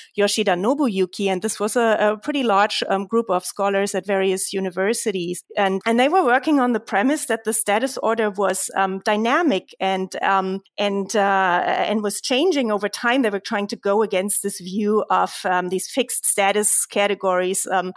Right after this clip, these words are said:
uh, assigned from above, um, like this hierarchy of the four estates, the samurai on top, and then the peasants and the artisans and merchants.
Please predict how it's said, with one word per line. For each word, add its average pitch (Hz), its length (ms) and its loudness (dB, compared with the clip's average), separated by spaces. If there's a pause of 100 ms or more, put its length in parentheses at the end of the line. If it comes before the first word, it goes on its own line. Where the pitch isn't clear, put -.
uh, 180 300 4
assigned 196 520 0
from 190 280 -2
above, 185 600 2 (120)
um, 175 260 -2 (160)
like 175 140 -10
this 185 160 -4
hierarchy 196 640 -2
of 180 140 -4
the 175 60 -10
four 190 300 0
estates, 214 680 -2
the 180 80 -4
samurai 190 560 0
on 175 140 -6
top, 262 340 0
and 180 120 -2
then 165 140 -6
the 165 80 -12
peasants 233 560 -2
and 180 120 -8
the 180 140 -10
artisans 220 480 0
and 175 140 -8
merchants. 208 580 -2